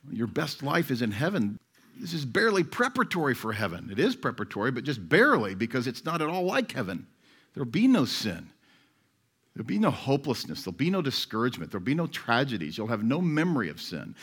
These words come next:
no memory of heartache, no memory of physical infirmity. None of that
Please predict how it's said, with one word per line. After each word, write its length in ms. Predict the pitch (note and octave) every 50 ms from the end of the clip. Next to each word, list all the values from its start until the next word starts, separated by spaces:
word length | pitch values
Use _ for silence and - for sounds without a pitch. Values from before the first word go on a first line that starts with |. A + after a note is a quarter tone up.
| - - - -
no 140 | C#3 C#3
memory 520 | C3 B2 B2+ C3+ D3 E3 F3+ E3 B2+ A2+ G2+
of 100 | F#2+ -
heartache, 680 | - - D3+ F3+ F3 C3 F#2 - - - - - - _ _ - - - - _ _ _ _ -
no 80 | - A#2+
memory 440 | A#2+ B2+ C#3+ D#3 F3+ E3+ C#3 A2 F#2+
of 100 | - -
physical 440 | - - C#3+ C#3 C3+ C3 - A2
infirmity. 540 | G#2 F#2+ - - - F#3+ G#3+ F#3+ D#2+ F2 F#2
None 380 | G2+ A2 B2+ D#3+ G3 A3+ C#4+ D#4+
of 160 | D#4 A3 -
that 360 | B1+ - - - - - -